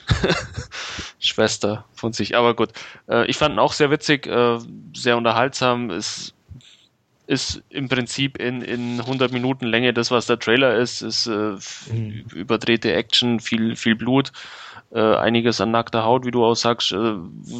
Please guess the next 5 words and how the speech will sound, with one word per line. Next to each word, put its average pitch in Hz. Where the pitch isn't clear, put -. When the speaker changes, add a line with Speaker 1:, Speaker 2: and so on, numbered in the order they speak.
Speaker 1:
ganz 120
verschobene, 123
witzige 123
Charaktere. 120
Ähm, 117